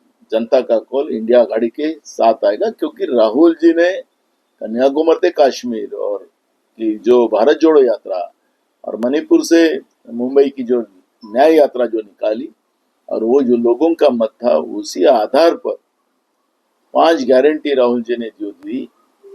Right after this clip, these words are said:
जो, अ, न्याय की गारंटी दी, उसी आधार पर देश में इंडिया आघाड़ी को बड़े पैमाने में लोगों ने वोट दिया है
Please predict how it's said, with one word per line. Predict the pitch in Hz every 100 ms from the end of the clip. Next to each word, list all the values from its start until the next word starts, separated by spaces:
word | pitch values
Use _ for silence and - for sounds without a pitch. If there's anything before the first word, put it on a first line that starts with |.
| - 101
जो, | 110 113 110 98 _ _ _ _ _ _ -
अ, | 113 107 107 101 104 101 101 98
न्याय | 120 156 160 139
की | - _ -
गारंटी | 120 123 123 120 113
दी, | 113 117 247 - _ _ _ _ -
उसी | - - 202
आधार | 165 120 110 127 160
पर | 165 185 185
देश | 127 123 135 123 -
में | 87
इंडिया | 147 120 127
आघाड़ी | 120 113 123 135
को | - 90 - _ _
बड़े | 117 127 175
पैमाने | 165 123 110 104 110 110
में | - 117
लोगों | 104 107
ने | 123 135
वोट | 104 117 117
दिया | - 113 139
है | 139 170